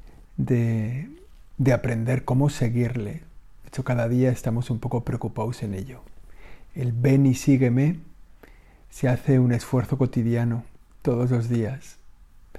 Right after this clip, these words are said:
Y no parece que le cojamos el aire, no parece que... ¿no? Hay veces que nos salen bien las cosas, un poco mejor la oración, y hay veces que nos sale un poco peor. Ven y sígueme, estamos hasta el último de nuestras vidas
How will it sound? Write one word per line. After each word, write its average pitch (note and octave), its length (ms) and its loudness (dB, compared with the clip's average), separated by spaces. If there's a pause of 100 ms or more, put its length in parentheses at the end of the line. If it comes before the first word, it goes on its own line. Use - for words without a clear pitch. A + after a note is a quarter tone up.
(280)
Y B2+ 100 2
no A#2+ 100 2
parece A#2+ 340 -2
que A#2 200 -2
le A#2 140 -2
cojamos A#2 480 -4
el A2+ 80 -2
aire, A#2 440 -6 (200)
no B2 140 -6
parece A#2+ 320 -4
que... A#2 380 -6 (260)
¿no? F3 160 -10
Hay C#3+ 100 -10
veces C3 260 -6
que - 80 -4
nos A#2 140 -4
salen A#2 260 0
bien B2 220 2
las A2 200 -6
cosas, D#3 540 0
un B2 60 -2
poco A#2+ 220 -4
mejor A#2+ 320 -4
la G#2 80 0
oración, D#3 580 0 (640)
y C3 40 -2
hay B2 60 0
veces A#2+ 240 -2
que A#2+ 120 -6
nos A#2 160 -6
sale A#2+ 180 -2
un A2+ 80 -2
poco - 240 -8
peor. C#3 460 -2 (1120)
Ven C3 180 4
y C3+ 60 6
sígueme, B2+ 540 2
estamos B2+ 400 -2
hasta A#2+ 220 -2
el A2+ 40 0
último B2+ 300 2
de B2 160 2
nuestras A#2+ 480 -2
vidas B2+ 420 0